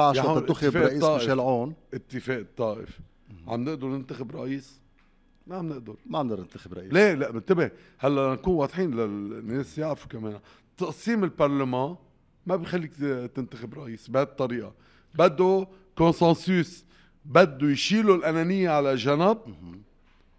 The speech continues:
Speaker 2: ونتفق على مشروع. انتبه، مشروع، مشروع. مش، آه، آه، يعني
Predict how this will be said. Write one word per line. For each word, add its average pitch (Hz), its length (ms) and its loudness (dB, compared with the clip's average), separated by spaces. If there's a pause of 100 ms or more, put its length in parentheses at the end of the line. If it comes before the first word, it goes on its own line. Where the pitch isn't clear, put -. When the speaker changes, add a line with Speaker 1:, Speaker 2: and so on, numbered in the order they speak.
(840)
Speaker 2:
ونتفق 151 800 2 (160)
على 143 260 4
مشروع. 170 800 2 (720)
انتبه، 139 260 0
مشروع، 123 440 -2
مشروع. 101 440 -10 (460)
مش، 147 440 -4
آه، 123 360 0 (440)
آه، 107 400 -6
يعني 107 380 -6